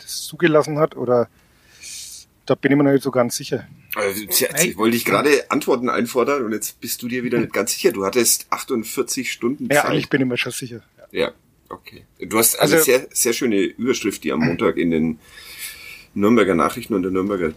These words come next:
Speaker 2: Zeitung zu diesem Spiel nochmal erscheint. Schwere Haltungsschäden.
Speaker 1: Heftige.
Speaker 2: Heftige Haltungsschäden.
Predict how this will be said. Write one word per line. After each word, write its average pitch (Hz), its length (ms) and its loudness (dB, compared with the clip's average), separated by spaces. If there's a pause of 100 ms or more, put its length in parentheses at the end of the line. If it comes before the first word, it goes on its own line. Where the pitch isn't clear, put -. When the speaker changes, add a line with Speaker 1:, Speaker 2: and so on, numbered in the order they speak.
(140)
Speaker 2:
Zeitung 110 640 -6 (320)
zu - 160 -10
diesem 95 280 -14
Spiel - 280 -10
nochmal 104 460 -8
erscheint. - 400 -12
Schwere - 640 -2
Haltungsschäden. - 800 -4
Speaker 1:
Heftige. 107 480 -2 (180)
Speaker 2:
Heftige 92 720 0
Haltungsschäden. - 800 -6